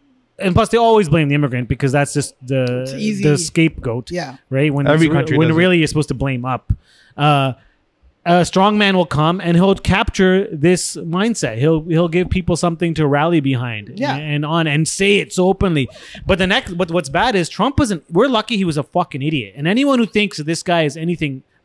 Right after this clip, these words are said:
Speaker 1: but a fucking idiot is a even bigger fucking idiot, right? But what'll happen is there's gonna be someone that has the same sentiment and beliefs as Trump that's
Speaker 2: Yeah.
Speaker 1: actually smart and competent and clever and
Speaker 2: Yeah.
Speaker 1: articulate. And
Speaker 2: And
Speaker 1: that's
Speaker 2: he's
Speaker 1: what'll
Speaker 2: gonna
Speaker 1: happen. We have to
Speaker 3: It's
Speaker 1: really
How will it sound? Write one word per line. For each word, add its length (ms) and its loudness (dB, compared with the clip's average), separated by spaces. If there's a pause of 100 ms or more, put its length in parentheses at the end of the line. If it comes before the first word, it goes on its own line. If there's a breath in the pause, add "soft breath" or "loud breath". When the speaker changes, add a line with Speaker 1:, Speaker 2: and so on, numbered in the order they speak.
(120)
Speaker 1:
but 260 2
a 60 -6
fucking 300 -4
idiot 340 0 (220 loud breath)
is 160 -2
a 220 2 (120)
even 300 2
bigger 280 2
fucking 340 -6
idiot, 300 -12 (300 soft breath)
right? 200 -2 (300 loud breath)
But 320 0
what'll 340 0
happen 360 -2
is 160 0
there's 260 2
gonna 180 -2
be 140 -4
someone 380 -4
that 200 -4
has 360 -2
the 100 -6
same 300 -6
sentiment 520 -4
and 120 -6
beliefs 320 -2
as 100 -4
Trump 300 -4 (180 soft breath)
that's 160 -2
Speaker 2:
Yeah. 80 4
Speaker 1:
actually 160 -4
smart 460 -2 (180)
and 120 -10
competent 500 -4
and 100 -10
clever 280 -2
and 60 -2
Speaker 2:
Yeah. 40 -4
Speaker 1:
articulate. 540 -6
And 80 -20 (140)
Speaker 2:
And 120 2
Speaker 1:
that's 140 2
Speaker 2:
he's 100 -4
Speaker 1:
what'll 160 4
Speaker 2:
gonna 120 2
Speaker 1:
happen. 380 -2 (140)
We 160 2
have 120 2
to 80 2
Speaker 3:
It's 80 2
Speaker 1:
really 60 4